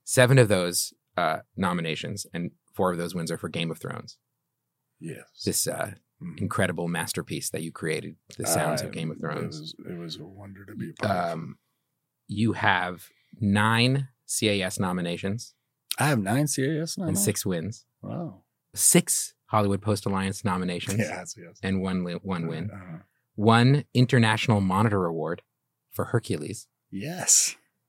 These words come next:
Speaker 2: I love that
Speaker 1: Ready?
Speaker 2: show.
Speaker 1: This is my favorite. This is my favorite.
Speaker 2: I don't know. That one's pretty good.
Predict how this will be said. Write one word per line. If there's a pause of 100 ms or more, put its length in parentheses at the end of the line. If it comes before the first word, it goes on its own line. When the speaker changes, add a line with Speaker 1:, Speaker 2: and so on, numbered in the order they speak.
(280)
Speaker 2:
I
love
that
Speaker 1:
Ready?
Speaker 2:
show.
Speaker 1:
This
is
my
favorite.
This
is
my
favorite. (160)
Speaker 2:
I
don't
know.
That
one's
pretty
good.